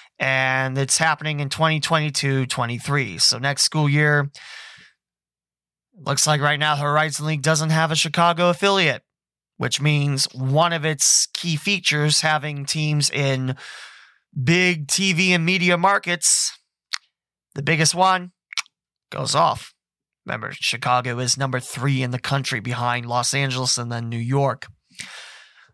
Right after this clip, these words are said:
So the league's existing membership will include three Illinois schools in the Bradley Braves, the Illinois State Redbirds, and Southern Illinois and the Salukis. This is Southern Illinois, Carbondale,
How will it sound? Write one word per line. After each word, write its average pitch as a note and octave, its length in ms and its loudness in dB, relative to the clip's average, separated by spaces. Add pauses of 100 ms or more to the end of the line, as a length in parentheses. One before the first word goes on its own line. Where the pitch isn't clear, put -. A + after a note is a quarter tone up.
(160)
So F#3 540 2
the E3 240 0
league's A3 420 2
existing E3 540 2
membership D3+ 600 0
will D3+ 160 4
include D3+ 380 0
three E3+ 260 0
Illinois D3 460 2
schools D3 480 0
in B2+ 80 -2
the A#2+ 80 -6
Bradley B2+ 420 -2
Braves, G3 540 2
the - 140 -2
Illinois D3 420 2
State C#3+ 320 0
Redbirds, F#3 580 2
and F3 320 2 (360)
Southern G3+ 320 2
Illinois F3+ 460 6
and D#3 180 0
the D#3+ 60 6
Salukis. - 800 0 (220)
This A#2+ 160 0
is A#2+ 100 0
Southern C3 240 0
Illinois, B2+ 760 2
Carbondale, D#3 720 2